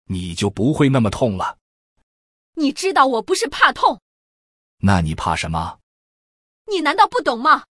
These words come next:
Speaker 2: 你真的以为我能这副打扮去见人吗？
Speaker 1: 为什么不行？
Speaker 2: 要是早知道你们都穿成这样，我就不来了。
Speaker 1: 可是，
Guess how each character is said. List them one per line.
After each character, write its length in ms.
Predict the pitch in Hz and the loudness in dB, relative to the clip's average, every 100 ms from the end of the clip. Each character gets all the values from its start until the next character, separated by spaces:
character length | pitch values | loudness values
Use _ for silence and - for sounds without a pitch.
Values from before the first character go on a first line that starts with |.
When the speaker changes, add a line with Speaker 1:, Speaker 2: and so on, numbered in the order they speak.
| - | -4
Speaker 2:
你 120 | 330 | -2
真 220 | 294 523 466 | 2 2 2
的 80 | |
以 140 | 285 262 | -2 0
为 100 | 392 | 0
我 100 | 294 | 0
能 120 | 392 | 0
这 160 | 392 403 | -2 -4
副 100 | 339 | 2
打 160 | 262 | 2
扮 100 | - | 2
去 180 | - 403 | 2 0
见 200 | 320 302 | 0 0
人 140 | 247 285 | 0 2
吗？ 220 | 277 - _ _ _ _ _ _ - | 0 0 _ _ _ _ _ _ 0
Speaker 1:
为 200 | 117 123 | 4 4
什 140 | - | 2
么 80 | 85 | -2
不 120 | 92 | -4
行？ 340 | 78 - - - _ _ _ _ _ _ _ - | -6 -6 -10 -16 _ _ _ _ _ _ _ -4
Speaker 2:
要 180 | 440 381 | 0 2
是 160 | 330 | 0
早 220 | 285 226 208 | 0 0 2
知 120 | 403 | 0
道 140 | 320 | 2
你 80 | 269 | 0
们 100 | 254 | -4
都 120 | 330 | -6
穿 180 | - 320 | -4 -4
成 180 | 320 285 | -4 -2
这 180 | 415 247 | 0 2
样， 240 | 240 175 _ - | 0 -2 _ -2
我 120 | 339 | 0
就 120 | 403 | 0
不 100 | 427 | 0
来 200 | 269 208 | 2 2
了。 180 | 294 254 _ _ _ _ _ _ _ _ | 0 -6 _ _ _ _ _ _ _ _
Speaker 1:
可 220 | - - | -10 -6
是， 400 | 78 98 85 - | -4 -4 -4 -10